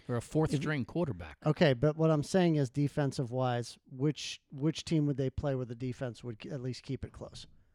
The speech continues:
Speaker 2: Would be able to
Speaker 1: Keep it close? Uh,
Speaker 2: Kansas
Speaker 1: uh,
Speaker 2: City?
Speaker 1: I don't
Speaker 2: You
Speaker 1: know.
Speaker 2: think they could keep it close against Kansas
Speaker 1: I
Speaker 2: City?
Speaker 1: do not. No, because Mahomes will roll out and do his thing and hit. There's nobody on the Pittsburgh defense that can
Speaker 2: If they had to
Speaker 1: cover
Speaker 2: play,
Speaker 1: Hill.
Speaker 2: if they had to play Buffalo again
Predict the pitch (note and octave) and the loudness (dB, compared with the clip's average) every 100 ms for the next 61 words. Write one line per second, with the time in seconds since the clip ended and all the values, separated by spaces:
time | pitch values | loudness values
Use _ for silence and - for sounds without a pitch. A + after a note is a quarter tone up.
0 | _ _ C#3 D3 E3+ E3+ E3 D3 D#3 D3+ | _ _ 0 4 6 6 4 2 0 0
1 | C3 C3 - - B3+ E3+ - A3+ D#4+ E4 | 0 -2 -4 -2 0 0 2 4 6 4
2 | - - - G3 G3+ G3 - G#3+ B3+ - | -2 -10 0 6 6 6 4 4 4 -2
3 | - - E3 C3+ F#3 F#3+ F3+ G3+ - F3 | -12 -8 -2 4 6 8 6 4 2 -2
4 | G#3 G3 F#3+ F#3+ F#3+ - F#3+ F3 G#3 F#3+ | -2 -2 -2 -2 -2 -2 -6 -4 -2 -4
5 | F#3 C3+ B2+ C3 B2 F#2 _ _ _ _ | -2 -2 0 0 -2 -6 _ _ _ _
6 | _ B2 G#2 F2+ A#3+ C3 - B2+ B2 B2+ | _ -12 -12 -12 -12 -10 -6 -6 -4 -2
7 | C3 A#2+ A2+ A2 G#2+ G2 A#2 A2 A2 G#2+ | -2 -4 -4 -4 -4 -6 -8 -6 -6 -8
8 | - G#2 G#2 A#2 F#2+ G#2+ A2+ _ _ _ | -10 -10 -8 -8 -8 -10 -10 _ _ _
9 | _ C3+ A2+ C#3 D3+ C3+ C3 D#3+ C3 A#2+ | _ -8 -2 -2 0 0 0 -2 -4 -6
10 | - A2+ G#2+ A2+ G#2+ G#2 - C#3+ D3+ - | -6 -8 -8 -8 -8 -10 -12 -8 -2 4
11 | F3 D3 - F3 B2 - - E3+ C#3+ E3 | 4 4 4 6 4 0 2 2 2 -2
12 | C#3+ C#3 C3+ D#3 D#3+ D#3 E3 | 0 -2 -2 -2 -2 -2 -4